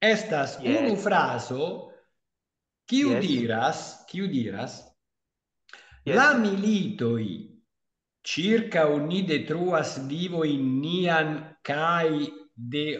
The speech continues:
Speaker 1: homoj proksimaj al ni, transformas ilin en premsonĝon kaj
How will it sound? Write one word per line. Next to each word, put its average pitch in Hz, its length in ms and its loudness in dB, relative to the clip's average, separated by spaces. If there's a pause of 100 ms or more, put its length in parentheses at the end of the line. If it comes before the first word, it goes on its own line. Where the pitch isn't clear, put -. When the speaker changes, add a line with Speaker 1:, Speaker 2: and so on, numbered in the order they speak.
(140)
Speaker 1:
homoj 156 580 0
proksimaj 143 840 -6
al 131 180 0
ni, 117 560 -4 (1700)
transformas 214 1400 2
ilin 170 800 4 (380)
en 175 460 4 (240)
premsonĝon 170 1120 0 (280)
kaj 196 320 2